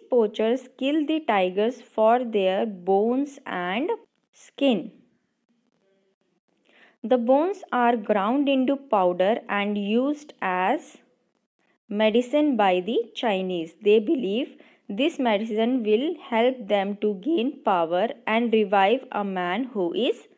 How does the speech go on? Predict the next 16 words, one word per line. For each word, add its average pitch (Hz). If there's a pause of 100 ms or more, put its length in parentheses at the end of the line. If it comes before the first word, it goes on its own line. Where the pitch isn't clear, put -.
(180)
sick. - (880)
But 269
by 339
killing 294
tigers, 220 (760)
the 226
poachers 240
have 262
shown 214
that 196
they 240 (220)
are 190
the 196
men 190
who 269
are 185